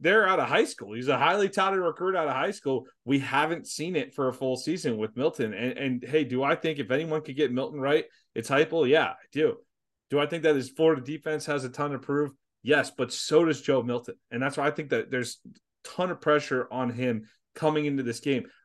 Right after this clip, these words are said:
Luckily for him, he's surrounded with a ton of weapons on this Tennessee offense, to your point. And I do think the Vols are, are going to be, uh, a scary offense again this year. But what are your expectations for this defensive,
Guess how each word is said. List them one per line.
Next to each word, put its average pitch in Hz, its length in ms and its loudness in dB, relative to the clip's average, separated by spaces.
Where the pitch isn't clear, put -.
Luckily 175 440 6
for 139 200 -4
him, 117 400 -2
he's 170 220 -8
surrounded 151 420 2
with 120 160 -2
a 120 160 -4
ton 165 140 2
of 127 140 4
weapons 117 440 0
on 113 100 -4
this 110 120 -8
Tennessee 123 420 -4
offense, 113 460 -4
to 120 80 -6
your 117 160 -2
point. 107 360 -8
And 113 120 -4
I 117 80 0
do 139 180 0
think 127 180 -2
the 113 60 -6
Vols 110 380 0
are, 113 140 -6
are 110 120 -6
going 113 280 -4
to 107 80 -12
be, 107 420 -4
uh, 98 280 -4
a 113 100 -6
scary 117 440 2
offense 110 400 -4
again 113 280 -6
this 104 220 -8
year. 110 140 0
But 110 300 -4
what 147 200 4
are 202 40 0
your 190 140 6
expectations 147 760 0
for 131 180 0
this 117 220 0
defensive, 120 880 -2